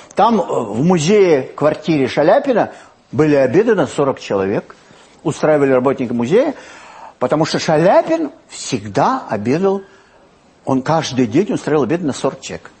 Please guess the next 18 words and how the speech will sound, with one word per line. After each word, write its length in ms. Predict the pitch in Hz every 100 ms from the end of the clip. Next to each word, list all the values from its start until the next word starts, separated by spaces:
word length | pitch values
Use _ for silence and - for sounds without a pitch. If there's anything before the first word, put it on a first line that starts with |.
| _ - - -
На 220 | 135 180
мойке 640 | 185 233 285 - 151 101 - - _ _ _
в 80 | -
квартире 340 | 139 180 151
Пушкина 500 | - 156 - 104 87 - - _ _ - -
читали 320 | - - 208
произведения. 720 | 196 170 110 110 101 98 107 110 - _
Ночью 400 | 131 165 339 -
должна 240 | 202 180 202
работать 260 | 190 165
поликлиника. 680 | 208 196 180 160 156 151 180 - _ -
Обязательно. 680 | 311 294 170 104 107 107 - - -
Ночью 280 | 233 339 247
должны 240 | 208 185
быть 160 | 214 208
передвижные 540 | 226 220 202 208 277
какие-то 320 | 214 208 220 196
аптеки. 560 | 147 - 151 - 180